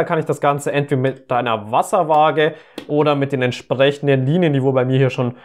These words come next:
vorgefertigt sind, ausrichten und dann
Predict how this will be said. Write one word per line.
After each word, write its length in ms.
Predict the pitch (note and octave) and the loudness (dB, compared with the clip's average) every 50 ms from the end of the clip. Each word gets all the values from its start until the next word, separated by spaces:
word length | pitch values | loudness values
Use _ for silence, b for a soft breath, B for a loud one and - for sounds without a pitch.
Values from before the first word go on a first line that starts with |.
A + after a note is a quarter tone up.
| B B B B | B B B B
vorgefertigt 960 | _ - - - C3 B2+ B2+ B2 B2+ B2 - B2+ A#2+ A#2 - - B2 - - | _ -14 -6 0 0 0 2 0 -2 -2 -2 -2 -2 -2 -2 -4 -6 -8 -8
sind, 320 | - - C3 A#2+ A2 - - _ _ _ - | -6 -4 -4 -4 -4 -6 -12 _ _ _ -2
ausrichten 720 | A2+ B2 D3+ F#3+ G#3 G3+ - F#3 F#3 F#3 F#3 - F#3+ F#3+ | 0 2 4 4 2 2 2 2 2 2 2 0 -4 -4
und 360 | - A3+ B3+ C#4 - - - _ _ - | 0 0 0 0 -2 -4 -12 _ _ -2
dann 260 | C3+ C3 C#3+ D#3+ D#3+ | 0 0 0 -2 -4